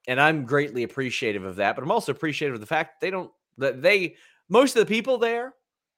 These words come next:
want us to talk about what's good and what's bad about the company because they wanna see it be as good as possible.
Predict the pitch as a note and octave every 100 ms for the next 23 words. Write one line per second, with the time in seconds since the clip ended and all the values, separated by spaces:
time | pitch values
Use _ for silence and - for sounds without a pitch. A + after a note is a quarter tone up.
0 | _ - A#2+ D3+ E3 - C#3+ C#3 - A#2+
1 | B2 A#2+ B2+ A#2+ G#2 A#2 A#2 - A#2+ A2
2 | G#2+ G#2 G2+ - G2+ F#2+ F#2 F#2+ - -
3 | G2 F2+ F#2 F2 G2+ G2 G2+ G2+ G2 G#2+
4 | F#2+ F#2+ F#2 F#2 E2+ G2 F2+ - G2 F#2
5 | E2+ E2+ D#2+